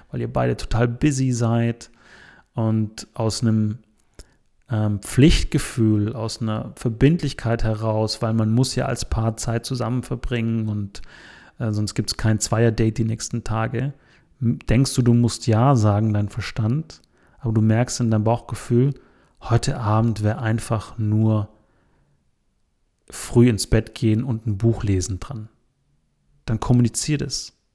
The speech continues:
Sag, „Hey, das ist total lieb und ich hab da grad kein Ja, ich würd viel lieber ins Bett gehen und ein Buch lesen.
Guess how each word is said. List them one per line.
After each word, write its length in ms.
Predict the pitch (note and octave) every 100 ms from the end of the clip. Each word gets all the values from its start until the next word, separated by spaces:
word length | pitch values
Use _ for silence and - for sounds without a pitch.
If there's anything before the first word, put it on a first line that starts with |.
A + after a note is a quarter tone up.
| _
Sag, 300 | - A#2 -
„Hey, 420 | A#2 A2 C#3 - _ _ _
das 140 | - G#2+
ist 60 |
total 600 | A#2 - A#2 B2 B2+ C3
lieb 500 | C#3 A#2+ A#2 C3 - - _ _ _ _ _ _ _ _
und 260 | - A2 G#2+
ich 120 | -
hab 120 | A#2
da 100 | -
grad 240 | A2+ A#2 -
kein 300 | - B2 B2+
Ja, 460 | A#2 A2+ A2+ B2 -
ich 100 | -
würd 100 | A#2+
viel 140 | B2+
lieber 180 | B2 A#2+
ins 180 | A2 -
Bett 280 | B2 A2
gehen 340 | - B2 A2 A2+
und 220 | B2 G#2
ein 80 | G#2
Buch 240 | A#2 A#2
lesen. 560 | A2+ G#2 G2 A2 A#2+